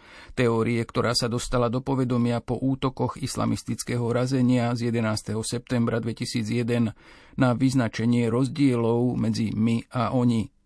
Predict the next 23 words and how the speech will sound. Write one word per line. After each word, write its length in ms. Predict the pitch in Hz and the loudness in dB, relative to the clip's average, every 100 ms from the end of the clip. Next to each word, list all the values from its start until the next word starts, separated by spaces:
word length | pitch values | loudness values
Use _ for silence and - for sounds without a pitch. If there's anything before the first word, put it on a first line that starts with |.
| _ - | _ -2
Nie. 320 | 120 107 78 _ _ _ - - | 0 0 -4 _ _ _ -20 -2
Tu 100 | 139 | 2
útočníci 720 | 156 185 175 - 113 110 131 | 2 0 -2 0 0 0 -4
čítajú 460 | - 143 135 131 120 | -2 -2 0 0 0
to 220 | 135 131 | 0 0
isté 400 | 127 - 123 127 | -2 -4 -2 0
evanjelium 720 | 120 107 104 107 104 104 104 - _ | 0 0 0 -2 -2 -2 -4 -6 _
ako 300 | 120 - 120 | -10 -8 -6
tí 240 | 135 131 | -2 0
napadnutí. 800 | 120 - 98 101 95 101 98 92 - _ _ _ _ _ _ _ _ _ 139 | 0 -2 -2 -2 -4 -4 -6 -8 -14 _ _ _ _ _ _ _ _ _ -2
Znepokojenie, 800 | 117 110 - - 104 110 113 135 | 0 0 -4 -4 -2 0 2 0
ktoré 320 | - 110 110 | 0 -2 -2
toto 240 | 117 120 | -2 -4
konštatovanie 720 | - 139 139 156 151 143 127 110 | 0 0 0 0 2 4 2 2
vyvoláva, 720 | 127 143 117 101 98 101 110 | 0 2 2 0 0 0 -2
by 160 | 127 | -2
nás 240 | 120 113 110 | 0 0 -2
mohlo 400 | 123 131 120 110 | -2 0 0 0
viesť 320 | 123 131 - | 0 -2 -4
k 80 | 120 | -4
zamysleniu 720 | 127 143 139 101 110 113 113 | 2 2 2 0 0 0 0
sa 160 | - 110 | -2 0
nad 240 | 123 | -2